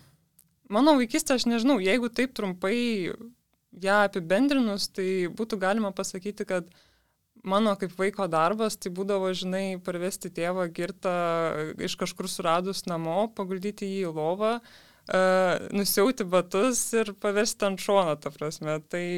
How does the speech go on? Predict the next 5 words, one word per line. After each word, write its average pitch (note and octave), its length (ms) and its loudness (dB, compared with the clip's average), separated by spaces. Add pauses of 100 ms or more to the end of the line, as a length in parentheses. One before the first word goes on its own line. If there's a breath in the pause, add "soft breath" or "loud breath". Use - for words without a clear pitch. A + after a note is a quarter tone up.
(140)
aš F#3+ 260 0
taip A3+ 240 -2
prisimenu F3+ 460 -4
savo F#3+ 320 -2
vaikystę. F3 680 -6